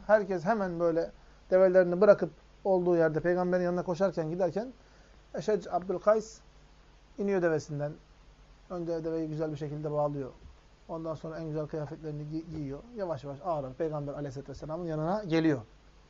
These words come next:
Peygamber aleyhissalatü vesselam da ona böyle söylüyor. Diyor ki, "Sende," diyor, "iki tane haslet var,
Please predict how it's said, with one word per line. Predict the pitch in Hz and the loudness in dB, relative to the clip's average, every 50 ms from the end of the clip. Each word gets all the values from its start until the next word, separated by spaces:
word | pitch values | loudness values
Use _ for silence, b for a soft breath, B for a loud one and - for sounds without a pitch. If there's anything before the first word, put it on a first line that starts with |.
| - - _ - b b b b b b b b b b - - - - - - - _ - - - | -20 -20 _ -20 b b b b b b b b b b -20 -20 -20 -20 -20 -20 -20 _ -14 -6 -2
Peygamber | 202 208 214 214 220 214 | 2 2 4 4 6 6
aleyhissalatü | 196 196 185 - 202 190 - | 6 6 4 0 -2 -6 -4
vesselam | 185 139 202 202 208 208 208 | -4 0 2 2 2 2 2
da | |
ona | 196 190 196 196 196 190 180 | 2 2 2 0 0 0 0
böyle | 185 185 175 151 | 2 2 2 0
söylüyor. | 123 139 127 120 127 147 | -2 -2 -6 -6 -6 -6
Diyor | 170 160 | -6 -6
ki, | - | -6
"Sende," | - 151 151 156 147 | -6 -6 -6 -6 -6
diyor, | 143 143 | -8 -8
"iki | 139 - - | -10 -10 -8
tane | 165 156 147 | -6 -6 -6
haslet | 135 135 135 - - 190 175 - 180 | -6 -8 -8 -8 -8 -10 -8 -6 -4
var, | 175 175 | -4 -4